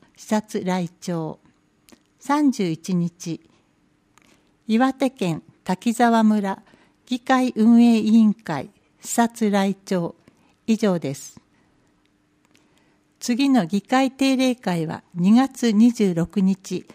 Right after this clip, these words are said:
開会予定です。皆様の傍聴をお待ちしております。休日議会を開催します。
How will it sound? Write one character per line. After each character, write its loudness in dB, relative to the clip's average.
開 0
会 -2
予 0
定 -4
で -8
す。 -18
皆 4
様 4
の 2
傍 0
聴 0
を -4
お -4
待 0
ち -10
し -14
て -2
お 2
り 0
ま -2
す。 -14
休 0
日 -2
議 -2
会 0
を -8
開 -4
催 -2
し -2
ま 2
す。 -18